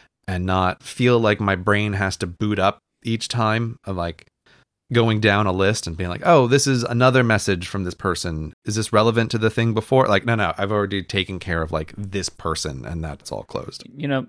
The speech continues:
Speaker 2: from an app perspective, you mentioned Apple Mail, which even though you are using for a complexity thing, like, it, it has some powerful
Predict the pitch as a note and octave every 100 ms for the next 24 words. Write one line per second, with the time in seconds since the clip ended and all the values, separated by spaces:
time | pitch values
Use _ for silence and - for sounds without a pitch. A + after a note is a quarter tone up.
0 | - - C#3+ B2 B2 B2 C3 A#2+ A#2 A2+
1 | A2 A2 A2+ A2 A2 A#2 G#2 G#2 A2 G#2
2 | G#2+ A2 A2 G#2+ A2 - - - _ D3+
3 | D3+ E3 C3+ C3 C3+ C3+ C3+ _ _ A#2+
4 | C3 C3 C3 A#2+ A#2 B2 C#3 C#3 C#3+ C3+
5 | - - A#2 A#2 A#2 A2+ A2+ - A#2 G#2+
6 | - B2+ B2+ C3 C3+ - C#3 D3+ C#3+ D#3
7 | E3+ C#3+ A2+ - - - - A#2 A#2 -
8 | A#2 - A2+ A2+ A2 A#2 A2